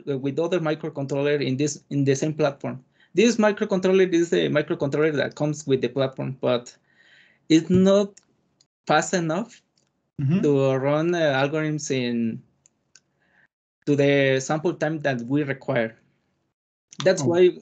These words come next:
Speaker 1: that's why we run this, this first test in open loop.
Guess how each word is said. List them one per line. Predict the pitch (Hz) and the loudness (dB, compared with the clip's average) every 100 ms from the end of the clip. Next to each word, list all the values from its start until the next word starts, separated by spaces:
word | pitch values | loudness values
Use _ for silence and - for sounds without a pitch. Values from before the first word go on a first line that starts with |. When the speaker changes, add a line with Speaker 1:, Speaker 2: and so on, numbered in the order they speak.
| - | -8
Speaker 1:
that's | 156 175 151 | -2 -2 0
why | 165 165 | -2 0
we | 147 151 | 0 0
run | 143 147 151 | 0 -2 -2
this, | 151 131 120 120 - _ | 0 0 -2 -6 -10 _
this | 147 160 | -4 -2
first | 160 160 156 | 2 0 2
test | 165 180 196 - | -2 -2 -4 -4
in | 151 139 135 | -2 0 0
open | 147 147 139 | 0 0 -2
loop. | 131 131 | -4 -8